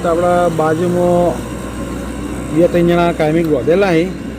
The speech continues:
એ આપણે સવારે વહેલા પીવા આવે. એક જણો સાત વાગ્યે આવે, એક જણો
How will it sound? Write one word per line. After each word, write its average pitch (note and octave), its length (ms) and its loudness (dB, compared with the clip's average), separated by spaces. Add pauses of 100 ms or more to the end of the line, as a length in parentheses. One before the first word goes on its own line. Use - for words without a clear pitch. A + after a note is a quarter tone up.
(560)
એ D3 80 -2
આપણે D#3 240 0
સવારે D3+ 340 2
વહેલા C#3 340 0
પીવા D#3+ 360 0
આવે. C#3+ 180 2
એક D3 100 -2
જણો D3+ 160 0
સાત D#3 180 0
વાગ્યે E3+ 380 2
આવે, F3+ 160 2 (840)
એક C#3+ 120 -2
જણો D3+ 260 0